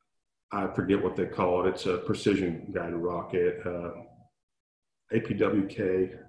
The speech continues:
advanced. I, I'll think about it in a minute. Anyway, uh, we were called in on, on this palm grove, and probably a good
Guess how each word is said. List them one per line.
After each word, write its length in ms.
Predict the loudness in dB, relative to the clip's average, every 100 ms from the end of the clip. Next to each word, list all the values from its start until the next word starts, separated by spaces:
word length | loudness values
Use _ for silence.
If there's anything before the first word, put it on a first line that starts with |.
| -6
advanced. 760 | 0 0 0 -4 -10 -16 -20 _ _ _ _ _ _ _ _ _ _
I, 340 | -6 -4 -8 -6
I'll 160 | -4 2
think 160 | 2
about 180 | 4 2
it 20 |
in 80 | 2
a 20 |
minute. 220 | 0 0 -6 -16 -6 10
Anyway, 400 | 12 12 12 8
uh, 520 | 2 2 2 0 -8 -16 -20 _ _ _ _ _
we 120 | 12 12
were 100 | 12
called 260 | 12 12
in 200 | 12 12
on, 160 | 10 6
on 160 | 6
this 500 | 6 6 0 -2 -6 -14 -18 2
palm 300 | 6 6 8
grove, 240 | 6 6
and 560 | 6 6 4 0 -12 -20 -20 -4
probably 560 | 2 6 8 8 6 2 -8 -10 -12 -14 -2
a 80 | 2
good 540 | 8 8 8 0 -12